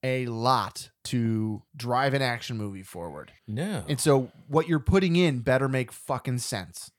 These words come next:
Speaker 1: And there was a lot that didn't in this
Speaker 2: Mm-hmm.
Speaker 1: movie. Well, not a lot, but there were some big key things in this movie that don't make sense. And so that let it down. I, I, you know, this was on its way to being an eight,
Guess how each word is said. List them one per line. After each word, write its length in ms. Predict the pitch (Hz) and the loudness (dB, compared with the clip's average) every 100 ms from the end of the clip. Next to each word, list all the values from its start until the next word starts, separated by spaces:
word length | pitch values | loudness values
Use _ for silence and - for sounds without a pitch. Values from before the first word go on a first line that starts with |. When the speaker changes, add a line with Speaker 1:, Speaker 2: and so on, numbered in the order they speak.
| - | -8
Speaker 1:
And 140 | 117 | -4
there 80 | 113 | -4
was 120 | 113 | -4
a 40 | 107 | -4
lot 400 | 107 113 127 - | 0 0 0 -2
that 220 | 123 120 | -6 -2
didn't 340 | 127 104 104 | -4 -4 -6
in 80 | 107 | -8
this 140 | 113 104 | -6 -4
Speaker 2:
Mm-hmm. 100 | 101 | -4
Speaker 1:
movie. 440 | 101 104 104 101 _ _ _ _ - | -6 -6 -8 -10 _ _ _ _ -8
Well, 120 | 226 | 2
not 160 | 202 | 4
a 40 | 127 | 4
lot, 360 | 120 - - | 2 -2 -4
but 120 | - 113 | -6 -2
there 140 | 135 | -2
were 120 | 123 | -2
some 280 | 113 123 113 - - | -2 -4 -6 -6 0
big 360 | 156 147 131 | 0 0 -6
key 280 | - 156 127 | -8 -4 -4
things 360 | 127 117 110 104 | -4 -6 -8 -10
in 100 | 107 | -10
this 120 | 98 | -10
movie 260 | 113 104 | -8 -8
that 180 | 104 101 | -8 -8
don't 200 | 127 107 | -8 -8
make 200 | 107 107 | -10 -12
sense. 420 | - 104 95 - - _ - | -10 -10 -12 -14 -20 _ -10
And 160 | 131 120 | -8 -6
so 400 | - 123 120 117 | -4 -2 -2 -2
that 280 | 110 104 110 | -4 -6 -6
let 160 | 110 | -8
it 80 | 95 | -8
down. 220 | 92 78 92 | -12 -12 -8
I, 100 | 107 - | -10 -6
I, 120 | 110 | -6
you 160 | 92 120 | -4 -6
know, 120 | 110 | -6
this 200 | 104 139 | -4 -4
was 120 | - 127 | -2 -2
on 180 | 139 | -2
its 100 | 123 | -2
way 140 | 131 123 | -2 -2
to 80 | 110 | -2
being 240 | 113 104 | -4 -4
an 140 | 98 | -6
eight, 320 | 92 92 - | -10 -10 -14